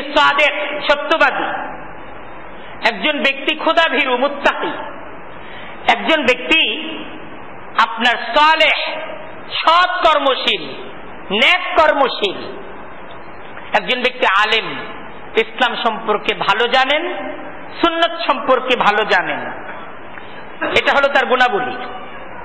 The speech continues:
দ্বিতীয় হলো, এই ব্যক্তি যেমন জানেন, ঠিক ওরকম উনি ওনার জানা অনুযায়ী আমলও করেন,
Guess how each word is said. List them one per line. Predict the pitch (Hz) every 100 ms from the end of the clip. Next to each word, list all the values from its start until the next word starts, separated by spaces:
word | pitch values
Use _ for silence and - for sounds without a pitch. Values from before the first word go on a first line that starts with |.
| - - - - - - -
দ্বিতীয় | 147 285 339 370 370
হলো, | 285 240 254 - - - - - - - - - - - - -
এই | -
ব্যক্তি | 254 254 262
যেমন | 214 262 277 240
জানেন, | 240 240 285 359 - - - - - - -
ঠিক | - 339 -
ওরকম | 285 285 285 269
উনি | 262 262
ওনার | 262 247 196
জানা | 233 254 277
অনুযায়ী | 254 214 247 220
আমলও | 233 247 220
করেন, | 165 127